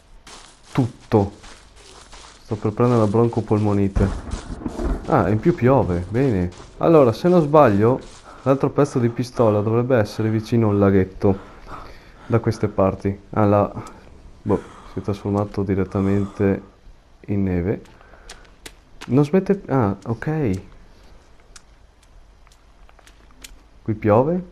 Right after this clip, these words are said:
no? Qui nevica. Qui non nevica più.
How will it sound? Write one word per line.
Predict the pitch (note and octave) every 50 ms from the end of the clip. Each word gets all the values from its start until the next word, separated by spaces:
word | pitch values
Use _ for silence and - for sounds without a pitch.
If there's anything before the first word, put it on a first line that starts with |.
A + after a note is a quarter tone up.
| - - _ -
no? | - G#2+ A#2 C3+ D3 - - - - - - - - - _ _ _ _ - _ - - -
Qui | - A2
nevica. | G#2 G2+ F#2 F#2+ G2 A#2 B2 B2+ - F#3+ G3 - - - _ _ _ _ _ - - _ - - - - - - - _ _ - - - - - - - - - - - - - - - - - - - - - - - - - - - -
Qui | - A2
non | A2 B2+ C3+
nevica | D3 D#3 D#3 D#3 D#3 - E3
più. | E3 - E3 A#2 - -